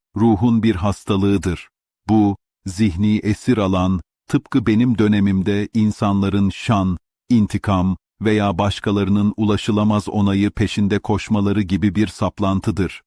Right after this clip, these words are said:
Ruhunuzu bağlayan, beklentiler ve sahte vaatlerle bir kafes yaratan bir hastalıktır.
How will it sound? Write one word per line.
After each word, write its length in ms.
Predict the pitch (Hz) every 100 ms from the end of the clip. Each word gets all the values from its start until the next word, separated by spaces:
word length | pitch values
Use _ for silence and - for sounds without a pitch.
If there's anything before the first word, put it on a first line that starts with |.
| _ _ _ _ -
Ruhunuzu 640 | 110 120 104 113 107 139 113
bağlayan, 640 | 104 101 98 95 98 95 - _ -
beklentiler 880 | 104 - 110 104 101 104 101 101 95
ve 120 | 95
sahte 520 | - 101 - 123 110
vaatlerle 760 | 107 98 - 104 98 95 92
bir 160 | 101 98
kafes 440 | - 101 123 -
yaratan 540 | 117 104 98 107 101 104
bir 100 | 98
hastalıktır. 840 | 95 87 - 95 92 - 82 -